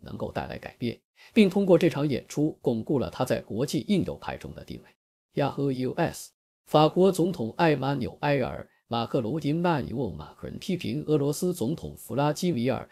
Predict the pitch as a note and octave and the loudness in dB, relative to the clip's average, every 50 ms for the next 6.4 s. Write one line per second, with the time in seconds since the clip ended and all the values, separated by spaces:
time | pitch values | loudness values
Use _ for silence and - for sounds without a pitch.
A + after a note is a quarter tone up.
0 | - _ _ - - A#2 A#2 - E3+ F3 F3 E3+ - D#2+ E2+ G#2 C3 D#3+ E3+ F3+ | -20 _ _ -6 -6 -4 -2 0 0 0 0 -2 -4 -6 -4 -2 0 2 4 4
1 | F3 F3 F3+ - - D#3+ - - - - G#2 A#2 - - G#3 - - - - - | 4 4 2 2 0 0 0 -2 -4 -6 -6 -4 -2 0 0 0 0 -4 -2 0
2 | C#3+ C#3 C3 C#3 C3 - - - - A2+ - F#3 D3 A2 - - - - - - | 0 2 2 2 0 -2 -4 -6 -8 -2 0 2 0 0 -2 -8 -16 -16 -16 -16
3 | - _ _ _ _ _ _ - - A3 G#3 A3+ F#3 D#3 C#3+ C3+ C3+ C#3 F3 G3 | -16 _ _ _ _ _ _ 2 4 6 6 6 6 6 6 4 4 2 0 0
4 | F#3 - - G2 G#2+ - G#3 G3+ F3+ - - D#3+ G3 F#3+ E3 D#3+ D3+ B2 - - | -2 -4 -6 -6 -2 0 0 0 0 0 2 4 6 6 6 4 2 0 0 -2
5 | D#2 - - F#3 G3+ - - - G#2 D2+ F2+ B2+ D#3 - - - - A#2 A#2+ - | -2 0 -2 -2 -2 -2 -2 -2 -2 -2 -2 -2 -4 -4 -6 -4 -4 -4 -6 -6
6 | - - A2+ A2 - C#2+ C2 - | -6 -6 -6 -6 -6 -8 -8 -10